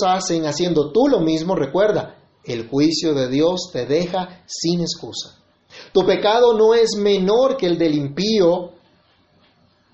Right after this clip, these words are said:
que no teme a Dios o que dice que Dios no existe, ya que tu conducta es igual a la de aquel que no piensa en Dios.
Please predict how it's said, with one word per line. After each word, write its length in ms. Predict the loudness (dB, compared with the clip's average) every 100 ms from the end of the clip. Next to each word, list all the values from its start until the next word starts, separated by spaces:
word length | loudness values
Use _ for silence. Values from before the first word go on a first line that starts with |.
| _
que 100 | -14
no 140 | -12 -6
teme 240 | -4 0
a 80 | 2
Dios 380 | 4 4 2 -4
o 100 | -8
que 100 | -6
dice 280 | -4 -4 -2
que 80 |
Dios 160 | -2 0
no 100 | 0
existe, 560 | 0 -2 -2 -4 -8 -12 _ _ _ _
ya 220 | -2 0 2
que 140 | 2
tu 320 | 2 0 -2 -12 _ _ -2
conducta 840 | 0 2 2 2 0 0 0 0
es 160 | 0 -2
igual 600 | 0 2 2 0 -4 -14 _ _ -4
a 100 | -2
la 140 | 2
de 120 | 0
aquel 360 | 0 -2 -2 -2
que 120 | -4
no 160 | -6 -4
piensa 420 | -4 -4 -8 -10
en 120 | -12
Dios. 500 | -14 -14 -16 -16 -20